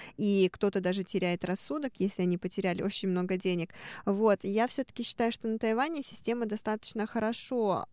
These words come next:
сделана, по крайней мере, то, что пишут люди в статьях и в интернете, согласно вот этим всем фактам,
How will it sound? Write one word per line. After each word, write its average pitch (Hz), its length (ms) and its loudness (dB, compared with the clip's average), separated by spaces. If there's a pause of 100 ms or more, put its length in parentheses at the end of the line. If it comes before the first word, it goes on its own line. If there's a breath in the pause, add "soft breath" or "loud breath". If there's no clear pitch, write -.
сделана, 233 480 2
по - 100 -2
крайней 269 280 2
мере, 254 220 0
то, 247 180 4
что 233 240 0
пишут 226 500 -2
люди 208 380 0 (640 soft breath)
в - 40 -12
статьях 220 640 0
и - 140 -2
в 208 80 0
интернете, 220 720 -2
согласно 208 500 -2
вот 202 220 -2
этим 190 260 0
всем 185 260 -4
фактам, 180 460 -2